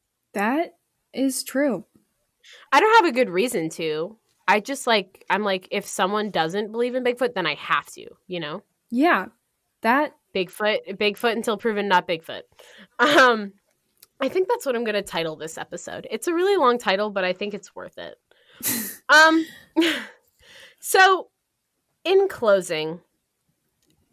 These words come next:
Speaker 2: Bigfoot is real, all right? And, and I'm not talking about one singular being, but rather Bigfoot as a species is a real species, okay? And my proof is that there's no proof saying they aren't.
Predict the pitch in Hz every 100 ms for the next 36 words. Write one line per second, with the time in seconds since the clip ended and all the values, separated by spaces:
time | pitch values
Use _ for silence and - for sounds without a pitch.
0 | 220 285 302 262 - 269 202 156 147 90
1 | 139 _ _ _ _ 180 175 202 247 _
2 | - - - _ 269 294 370 - - 269
3 | 294 320 349 - 269 254 202 180 196 196
4 | 202 208 202 190 180 175 170 175 175 180
5 | 175 165 214 233 302 - 214 214 196 -
6 | - _ 226 220 - 294 302 - - _
7 | _ _ _ - 202 190 175 185 170 -
8 | - - - - - 196 202 233 - -
9 | - 226 233 214 - 311 403 - - _
10 | _ _ _ _ - 208 214 202 185 208
11 | 202 214 - 220 214 - 202 214 226 185
12 | 147 139 -